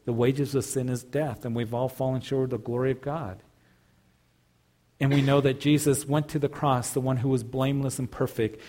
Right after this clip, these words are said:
and then he cried out, "It is finished. I've done the work and I paid the price for sinful humanity," and now we come in faith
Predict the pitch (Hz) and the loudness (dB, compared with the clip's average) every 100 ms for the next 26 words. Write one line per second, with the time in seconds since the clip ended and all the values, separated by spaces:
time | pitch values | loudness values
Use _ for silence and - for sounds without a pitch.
0 | - - 131 127 120 - 131 131 123 120 | -12 -2 2 2 0 -2 0 2 0 0
1 | 113 113 - - 139 127 98 - - _ | 0 -2 -6 -2 0 0 -4 -10 -16 _
2 | _ _ _ _ _ _ _ 139 117 127 | _ _ _ _ _ _ _ 0 0 2
3 | 135 135 123 131 127 127 117 - 139 131 | 0 0 0 0 0 -2 -2 0 0 0
4 | 131 - 135 131 120 - - - - - | -4 0 2 2 0 -6 -14 -20 -8 -2
5 | 120 - 151 143 147 131 135 123 135 143 | -2 0 0 0 -2 -2 -2 0 0 0
6 | 120 117 113 - - 123 135 131 135 135 | 0 0 0 -4 -6 0 2 2 0 0
7 | 139 131 120 - 143 131 120 - | -2 -2 -4 -2 2 2 0 -6